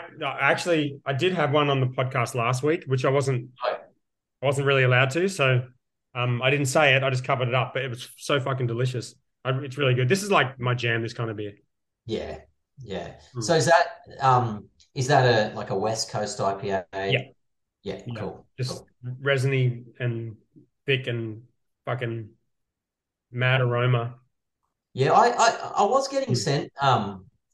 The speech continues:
Speaker 2: I was getting sent a few, uh, Black Hops beers, but they might have had a bit of a staff changeover recently, and for some reason I haven't got as many.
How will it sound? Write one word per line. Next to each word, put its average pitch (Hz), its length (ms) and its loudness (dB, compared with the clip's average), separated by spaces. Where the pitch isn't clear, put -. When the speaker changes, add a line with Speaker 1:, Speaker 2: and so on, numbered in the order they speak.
Speaker 2:
I 123 80 -4
was 147 200 -2
getting 160 240 -2
sent 131 280 -6
a - 40 -8
few, 110 380 -6
uh, 98 340 -4
Black 131 200 4
Hops - 300 -4
beers, 117 340 -6
but 185 180 -6
they 190 120 2
might 233 200 0
have - 180 -12
had 156 160 -2
a - 20 -2
bit 143 120 0
of 113 60 -2
a 113 60 0
staff - 420 -2
changeover 110 580 -4
recently, 104 420 -8
and 107 120 -8
for 127 80 -10
some 156 160 -10
reason 113 320 -6
I 95 220 -8
haven't 120 220 -4
got 101 180 -2
as 95 120 -6
many. 101 500 -4